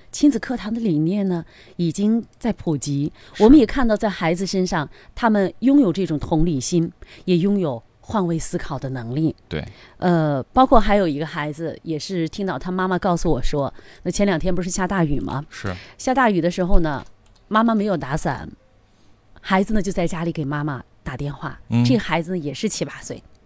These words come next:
Speaker 2: 嗯。
Speaker 1: 一个小姑娘给妈妈打电话说：“妈妈，你在哪里？
Speaker 2: 啊？
Speaker 1: 我去给你送伞，你没有，我看见你出门的时候没有带伞，
Speaker 2: 哎。
Speaker 1: 你不要走太远，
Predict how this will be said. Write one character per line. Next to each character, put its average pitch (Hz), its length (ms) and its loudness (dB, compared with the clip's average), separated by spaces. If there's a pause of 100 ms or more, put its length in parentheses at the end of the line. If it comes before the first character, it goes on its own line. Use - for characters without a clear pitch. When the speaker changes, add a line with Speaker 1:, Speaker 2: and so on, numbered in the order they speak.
Speaker 2:
嗯。 127 320 2
Speaker 1:
一 175 80 -6
个 160 40 -4
小 139 160 -6
姑 170 200 0
娘 151 180 -2 (360)
给 175 100 -4
妈 170 100 -2
妈 175 120 -2
打 127 120 -6
电 139 140 -6
话 156 160 -6
说 151 220 -2 (260)
：“妈 254 180 2
妈， 247 300 2
你 170 160 2
在 202 200 2
哪 147 260 0
里？ 156 280 0 (160)
Speaker 2:
啊？ 113 300 -2 (460)
Speaker 1:
我 196 180 4
去 220 160 0
给 208 160 2
你 208 140 2
送 214 260 2
伞， 151 320 -4
你 165 100 0
没 160 140 2
有， 185 80 2
我 147 140 -2
看 190 260 4
见 170 120 0
你 147 60 0
出 214 220 -2
门 160 140 0
的 170 40 0
时 180 120 -4
候 165 40 0
没 156 180 0
有 180 140 4 (320)
带 202 160 0
伞， 120 380 -4 (240)
Speaker 2:
哎。 95 100 -6
Speaker 1:
你 95 80 4
不 92 120 4
要 233 120 10
走 180 160 0
太 - 220 6
远， - 320 0